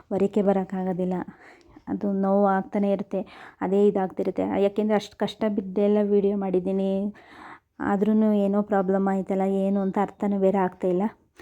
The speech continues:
ಏನಾದರೂ ನಿಮಗೆ ಯಾರಾದರೂ ಇದನ್ನ ನೋಡಿ ನಿಮಗೇನಾದ್ರೂ ಅರ್ಥ ಇದ್ದರೆ, ಅದು ಏನಾದರೂ ಇದ್ದಿದ್ರೆ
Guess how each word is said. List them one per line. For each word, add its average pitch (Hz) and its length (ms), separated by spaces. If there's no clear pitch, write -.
ಏನಾದರೂ 202 480
ನಿಮಗೆ 196 260
ಯಾರಾದರೂ 196 420
ಇದನ್ನ 202 300
ನೋಡಿ 202 460
ನಿಮಗೇನಾದ್ರೂ 196 680
ಅರ್ಥ 180 220
ಇದ್ದರೆ, 190 220
ಅದು 190 160
ಏನಾದರೂ 190 580
ಇದ್ದಿದ್ರೆ 196 580